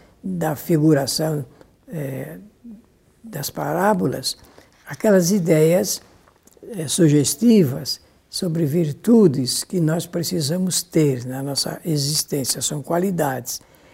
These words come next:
Então, eh, ele tá tratando aqui, Jesus está falando de um rei, de um rei cujo filho iria se casar e ele já tinha preparado todas as festas, já, e tava mandando os convites, não é assim que se faz hoje?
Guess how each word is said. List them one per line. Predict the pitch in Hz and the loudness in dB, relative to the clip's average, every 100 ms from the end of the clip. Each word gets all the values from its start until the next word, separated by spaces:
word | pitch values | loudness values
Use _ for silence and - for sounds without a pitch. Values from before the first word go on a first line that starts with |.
| _ | _
Então, | 247 269 | 2 4
eh, | 269 262 - - | 4 2 -6 -2
ele | 202 | 0
tá | 190 220 | 2 0
tratando | 226 208 147 156 131 | 2 0 2 2 0
aqui, | 135 - 202 143 - - _ _ - - | -2 0 4 4 0 -18 _ _ -16 -6
Jesus | 131 170 190 147 151 123 | 2 6 6 6 4 4
está | 127 147 | -2 -6
falando | 123 147 156 208 147 151 - _ - | -6 -4 2 4 2 -2 -10 _ -2
de | 165 202 | 4 8
um | 220 233 | 8 8
rei, | 180 160 165 175 208 185 - _ _ 240 | 8 8 10 10 6 2 -14 _ _ -2
de | 175 165 | 2 4
um | 180 196 | 4 2
rei | 151 147 156 170 - _ - - - | 2 4 4 0 -8 _ -20 -20 -2
cujo | 240 240 196 175 | 4 4 4 0
filho | - 160 135 120 127 | 2 6 6 4 -4
iria | - 202 175 139 | -2 0 2 0
se | - 147 | -2 -4
casar | 143 175 147 208 202 160 - _ - | -4 -2 0 2 2 0 -6 _ -4
e | 233 | 4
ele | 202 202 | 6 6
já | 185 214 | 4 0
tinha | - 214 | 0 -2
preparado | 175 196 180 196 170 165 165 185 | 0 -2 0 0 2 0 -2 -6
todas | - 202 208 190 196 165 | -6 -4 -4 -4 -6 -6
as | 208 - | -8 -8
festas, | 170 147 - | -6 -6 -6
já, | 160 147 _ _ _ - | -8 -10 _ _ _ -10
e | 170 | -4
tava | 214 190 | 0 2
mandando | 214 208 196 202 | 4 4 6 4
os | 185 - | 2 0
convites, | 254 226 170 151 - - | 2 4 4 4 0 -6
não | 165 | -4
é | |
assim | 165 220 | -2 -2
que | 180 | -6
se | - - | -4 -6
faz | - 151 151 | -4 -6 -2
hoje? | 226 147 | 0 -2